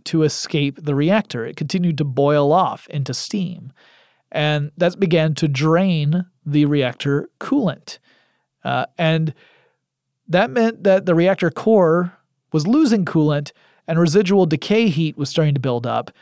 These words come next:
and the core would be damaged by this because once the coolant drains enough, then the reactor is able to, the, the, the uranium inside the reactor is able to have these reactions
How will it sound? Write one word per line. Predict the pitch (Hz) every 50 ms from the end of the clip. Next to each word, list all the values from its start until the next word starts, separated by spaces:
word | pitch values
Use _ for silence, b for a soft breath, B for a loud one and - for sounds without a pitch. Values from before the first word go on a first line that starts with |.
| b b b b b b b b b b b -
and | 160 165 170
the | 175
core | 175 - - 208 214 208 202
would | 196 180 170 160 147 147
be | 160 170 156
damaged | 143 196 233 247 233 202 151 - -
by | 135 131 120 120
this | 110 - - -
because | - 165 - 175 170 139
once | 160 202 226 220
the | - -
coolant | - - - 214 202 185 180 165 - - 156
drains | 139 135 147 170 180 180 185 175 151 123
enough, | 135 131 151 226 233 151 131 117 - - - b b b b b b b b b b b b _ _ - 156
then | 151 139 156 202 240 254
the | 262 240
reactor | 208 196 190 185 180 - - - 170 165 151 147 160
is | - 190 165 147
able | 147 160 156 156 156 151 147
to, | 139 - - - 156 143 139 139 143 139
the, | 156 151
the, | 147 147 156 147
the | 147 139 131 156
uranium | 151 151 143 151 165 180 214 226 202 175 147 139
inside | 135 131 - 202 220
the | 202 170
reactor | 143 135 123 120 123 - 139 131
is | 131 127
able | 156 160 156 156
to | 147
have | 131 - 147 156 151 147
these | 147 143 143 131 123
reactions | 131 135 139 143 156 156 - - 147 131 123 120 -